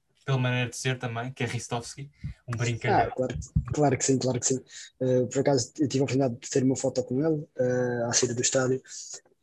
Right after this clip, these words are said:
Speaker 2: Era muito, é um jogador muito, hum, como o Porro, ataca, defende, era,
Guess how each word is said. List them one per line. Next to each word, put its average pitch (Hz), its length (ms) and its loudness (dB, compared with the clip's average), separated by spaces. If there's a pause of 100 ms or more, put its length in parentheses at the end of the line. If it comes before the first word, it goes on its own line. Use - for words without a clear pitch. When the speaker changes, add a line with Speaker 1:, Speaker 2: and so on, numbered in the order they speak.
(460)
Speaker 2:
Era 143 180 4
muito, 147 280 4
é 156 160 4
um 156 60 6
jogador 147 280 6
muito, 147 540 2
hum, 113 440 -4 (640)
como 175 200 4
o 165 40 6
Porro, 143 320 2
ataca, 160 420 4
defende, 135 880 0
era, 123 220 0